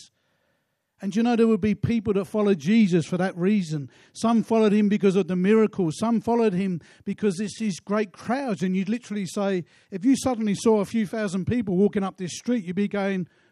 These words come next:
"Where are they going? What's happening? What's happening that so many people would be following?"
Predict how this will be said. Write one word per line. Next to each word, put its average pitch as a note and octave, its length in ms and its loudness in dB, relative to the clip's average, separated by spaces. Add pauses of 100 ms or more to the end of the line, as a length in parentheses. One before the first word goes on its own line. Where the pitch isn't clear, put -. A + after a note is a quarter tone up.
"Where A#3+ 160 0
are D4 40 -2
they D4 160 0
going? F3+ 400 0
What's A#3+ 200 -4
happening? G3+ 520 -2 (680)
What's C#4+ 220 -6
happening A3+ 380 -2
that G3 140 -4 (100)
so B3 220 4
many A#3 240 4
people A#3 400 2
would F#3 160 0
be G3 120 -2
following?" G#3+ 520 -4